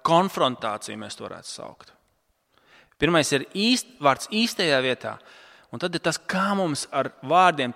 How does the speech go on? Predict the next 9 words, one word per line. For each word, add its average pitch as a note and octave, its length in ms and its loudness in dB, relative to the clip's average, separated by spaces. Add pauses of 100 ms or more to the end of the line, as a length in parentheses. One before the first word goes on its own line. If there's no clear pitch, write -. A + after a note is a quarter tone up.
tikt C#3 200 -6
galā, D3 380 2
kur B2 120 -8
ir B2 60 -2
nepieciešama A#2+ 560 -8
konfrontācija. - 960 -8 (1300)
Ja, - 120 -18
tas C#3+ 200 -6
viss G#3 240 -6